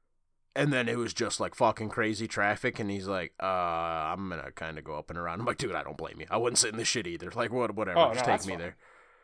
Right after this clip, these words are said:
Speaker 1: Yeah.
Speaker 2: Mine, mine was two in the morning, and he was just like, "Fuck the
Speaker 1: "Oh,
Speaker 2: G P S."
Speaker 1: traffic's crazy. Better take a left right here." It's
Speaker 2: We're
Speaker 1: like,
Speaker 2: the
Speaker 1: "No,
Speaker 2: only ones on
Speaker 1: fuckhead,
Speaker 2: the
Speaker 1: I'm
Speaker 2: road.
Speaker 1: three, three roads down. Like, keep going.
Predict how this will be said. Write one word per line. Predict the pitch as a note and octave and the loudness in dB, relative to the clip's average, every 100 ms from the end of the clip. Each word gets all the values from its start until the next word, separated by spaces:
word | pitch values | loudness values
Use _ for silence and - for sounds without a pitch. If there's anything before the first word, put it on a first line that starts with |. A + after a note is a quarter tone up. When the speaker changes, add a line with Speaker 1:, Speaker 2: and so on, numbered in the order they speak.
| _ _ _ | _ _ _
Speaker 1:
Yeah. | G2 F3+ | 0 2
Speaker 2:
Mine, | G3 E3+ | 4 6
mine | G3 G3 | 4 4
was | - | 2
two | G3+ F#3 | 2 2
in | |
the | D#3 | 4
morning, | D#3 D#3 C#3 | 6 6 6
and | B2 | 4
he | D3 | 2
was | C#3+ B2 | 0 0
just | B2+ | 0
like, | B2 A2 - _ _ _ _ _ _ _ _ _ _ | 2 2 -2 _ _ _ _ _ _ _ _ _ _
"Fuck | - C#3 | 2 8
the | C4 | 12
Speaker 1:
"Oh, | D#4 | 12
Speaker 2:
G | C#4+ | 12
P | |
S." | - | 8
Speaker 1:
traffic's | C#4+ - D#4 - | 8 8 6 4
crazy. | - F4 G4 A#3+ D4+ | 10 12 10 8 4
Better | B3 B3+ C4+ | 8 10 10
take | - E4 D#4+ | 8 6 10
a | |
left | C4 E4 G4+ - C4+ | 10 12 10 8 10
right | C4+ A3 | 10 12
here." | A3 C4+ | 10 8
It's | - | 8
Speaker 2:
We're | A3+ | 10
Speaker 1:
like, | G3+ | 12
Speaker 2:
the | |
Speaker 1:
"No, | C#4+ | 12
Speaker 2:
only | A#3 A3+ | 12 12
ones | F#3+ G3 | 12 12
on | F#3 | 12
Speaker 1:
fuckhead, | |
Speaker 2:
the | G3 | 12
Speaker 1:
I'm | F#3+ | 10
Speaker 2:
road. | E3+ | 10
Speaker 1:
three, | A#3+ B3 F#3+ | 8 8 4
three | A3 C4 | 4 8
roads | B3 B3 A#3 F#3+ | 12 12 12 10
down. | C#4 F#3 A#2+ | 12 12 12
Like, | C3+ D3+ | 6 6
keep | C4 A3+ | 6 12
going. | C#4 D3 G#2+ | 12 12 10